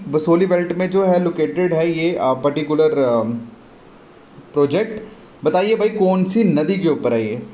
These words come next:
तो ये रावी के ऊपर है, ठीक है। रावी जो है वो obviously, अ, बहती है through कठुआ, तो इसीलिए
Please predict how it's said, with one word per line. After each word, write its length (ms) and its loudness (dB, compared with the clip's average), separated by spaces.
तो 60 0
ये 500 0
रावी 380 0
के 140 -4
ऊपर 280 -4
है, 180 -10
ठीक 140 -8
है। 300 -4
रावी 360 0
जो 180 2
है 180 0
वो 340 0
obviously, 420 -6
अ, 320 2
बहती 400 -2
है 180 0
through 300 2
कठुआ, 340 2
तो 400 -4
इसीलिए 580 0